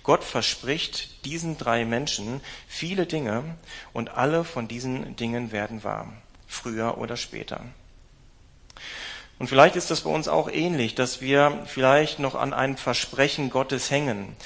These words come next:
dass wir Bibeltexte gelesen haben und wir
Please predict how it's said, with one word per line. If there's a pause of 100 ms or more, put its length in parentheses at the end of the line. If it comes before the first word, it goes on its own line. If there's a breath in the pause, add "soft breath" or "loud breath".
(160 loud breath)
dass
wir
Bibeltexte
gelesen
haben
und
wir